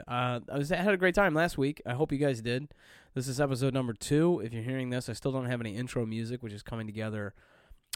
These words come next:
from, uh, my very good friend Bass X,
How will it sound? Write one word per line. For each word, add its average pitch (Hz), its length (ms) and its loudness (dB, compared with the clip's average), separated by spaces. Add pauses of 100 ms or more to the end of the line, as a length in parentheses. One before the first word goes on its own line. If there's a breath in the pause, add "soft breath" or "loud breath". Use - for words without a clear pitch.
(120)
from, 110 500 -4
uh, 117 160 -6
my 113 140 -4
very 117 200 0
good 107 160 -4
friend 110 420 -4 (140)
Bass 127 420 0
X, 127 600 -4